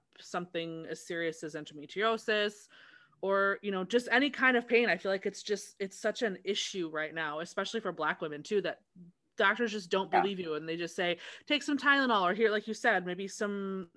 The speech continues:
Speaker 1: you know, some opioids or some kind of painkillers. You're like, "That doesn't work for me. So stop throwing drugs at me. What else can we do?" And to find out that it's so limited that the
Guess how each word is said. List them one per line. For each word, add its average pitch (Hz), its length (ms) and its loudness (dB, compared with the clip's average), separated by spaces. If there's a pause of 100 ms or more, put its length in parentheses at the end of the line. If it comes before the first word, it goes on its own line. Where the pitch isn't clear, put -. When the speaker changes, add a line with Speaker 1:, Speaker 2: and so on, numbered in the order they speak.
(140)
Speaker 1:
you 196 120 -4
know, 160 320 -8
some 185 160 -10
opioids 196 560 0
or 180 40 -4
some 262 220 2
kind 233 220 2
of 185 100 -4
painkillers. 196 520 -4
You're 190 80 -8
like, 175 180 -6 (260)
"That 214 180 4
doesn't 220 240 0
work 220 220 -2
for 208 140 -4
me. 165 460 -8
So 185 540 -2 (400)
stop - 460 0
throwing 202 280 0
drugs 226 300 2
at 175 120 0
me. 175 120 -4
What 180 240 -2
else 185 200 0
can 175 220 -6
we 165 120 -6
do?" 160 460 -2 (300)
And 185 140 -6
to 190 120 -4
find 190 320 -2
out 196 180 0
that 175 120 -6
it's 156 140 -14
so 208 200 0
limited 180 600 -4
that 160 200 -8
the 165 380 -10